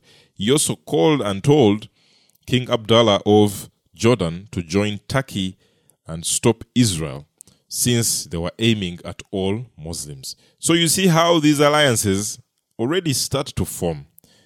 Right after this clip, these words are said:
uh, here. And, uh, the Prime Minister of Turkey, for him, he contacted the Emir of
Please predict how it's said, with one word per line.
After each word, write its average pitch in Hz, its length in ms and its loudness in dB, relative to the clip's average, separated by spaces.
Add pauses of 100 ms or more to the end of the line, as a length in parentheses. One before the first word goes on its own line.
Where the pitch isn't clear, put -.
(160)
uh, 80 260 -8
here. 90 380 0 (460)
And, 101 360 -6
uh, 101 320 0
the 98 100 -4
Prime 139 340 -2
Minister 143 480 -2 (560)
of 82 180 -10
Turkey, 92 420 -4 (260)
for - 180 -12
him, 101 160 -2
he 95 60 -4
contacted 92 560 -4
the 95 60 -4
Emir 98 360 0 (400)
of 82 520 -8